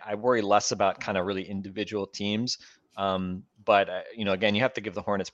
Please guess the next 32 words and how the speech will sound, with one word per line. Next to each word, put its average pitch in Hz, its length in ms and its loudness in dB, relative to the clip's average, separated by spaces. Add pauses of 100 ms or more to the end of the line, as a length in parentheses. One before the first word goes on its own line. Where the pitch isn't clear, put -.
credit 95 320 0
'cause 104 100 -6
as 113 120 2
you 107 60 -2
said, 101 200 6
I 87 40 -2
mean, 92 100 -2
they've 95 140 -2
given 104 220 0
the 95 60 0
Bucks 95 240 0
some 92 140 -4
problems. 95 560 0 (400)
Um, 87 300 -10
they've 101 120 -4
got 101 260 6
a 104 40 -4
lot 98 280 4
of, 90 380 0 (240)
you 101 80 -6
know, 87 80 -2
they, 104 120 0
they 120 140 -4
start 170 260 8
basically 113 300 2
four 110 240 2
guys 95 340 4
who 110 140 -4
can 95 380 -6 (360)
dribble, 101 200 0
pass, 98 260 0
shoot. 101 340 0